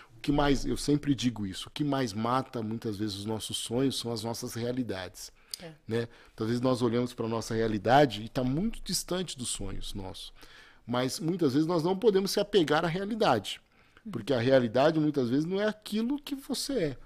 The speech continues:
Speaker 1: Você tem que ir trabalhando e cada dia, cada dia ir transformando a sua realidade pra chegar no sonho.
Speaker 2: Com
Speaker 1: Eu
Speaker 2: certeza.
Speaker 1: tenho certeza que, é, lá atrás, você trabalhando na roça,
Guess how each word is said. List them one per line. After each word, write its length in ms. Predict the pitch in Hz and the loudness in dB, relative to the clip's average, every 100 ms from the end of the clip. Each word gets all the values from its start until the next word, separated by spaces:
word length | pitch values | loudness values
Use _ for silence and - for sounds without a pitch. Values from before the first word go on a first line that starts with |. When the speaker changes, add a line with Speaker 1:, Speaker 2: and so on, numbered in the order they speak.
| - - | -12 -8
Speaker 1:
Você 240 | 113 127 | -4 -4
tem 160 | - 131 | -2 -4
que 140 | 143 | -4
ir 20 | |
trabalhando 760 | 135 139 139 135 120 139 170 190 | -2 0 2 2 2 2 2 -2
e 180 | 175 151 _ | -2 -6 _
cada 320 | - 180 170 139 | 4 4 4 0
dia, 340 | 104 120 120 | 0 0 0
cada 280 | - 123 110 | 0 -2 -2
dia 240 | 104 147 | 0 2
ir 120 | 151 - | 2 0
transformando 880 | - 156 156 - 156 120 120 123 | 2 2 2 0 2 4 2 2
a 40 | 117 | 0
sua 200 | - 127 | -2 0
realidade 520 | 127 123 113 123 139 | 0 0 2 0 0
pra 120 | - | -6
chegar 300 | 160 170 180 | -6 -2 0
no 100 | 175 | 0
sonho. 320 | - - 98 90 - - - | 0 -2 -6 -8 -12 -16 -16
Speaker 2:
Com 60 | |
Speaker 1:
Eu 40 | - | -6
Speaker 2:
certeza. 180 | 117 | -2
Speaker 1:
tenho 160 | 117 131 | 2 4
certeza 480 | - 131 127 127 156 | 6 6 6 2 2
que, 280 | - 160 143 - - - | 0 0 0 -4 -16 -4
é, 320 | 117 113 113 117 | 2 4 4 4
lá 140 | 123 | 4
atrás, 680 | 123 120 123 143 - - - 127 | 4 4 6 6 6 2 -2 -4
você 340 | 107 113 - | -2 -2 0
trabalhando 520 | 120 117 110 110 107 | 2 2 4 2 2
na 100 | 107 | 0
roça, 500 | 101 110 160 156 95 | 4 10 10 10 0